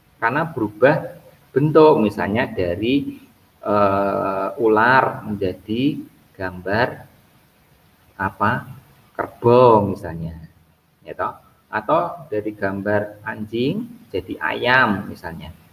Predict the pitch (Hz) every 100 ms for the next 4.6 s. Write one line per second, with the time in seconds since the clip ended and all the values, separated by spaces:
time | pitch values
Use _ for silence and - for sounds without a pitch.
0 | - - - 208 320 - 104 101 98 -
1 | 139 - - - _ _ _ _ _ _
2 | _ _ _ _ 90 92 95 120 110 -
3 | - - - 80 127 127 110 95 87 82
4 | 101 107 127 104 107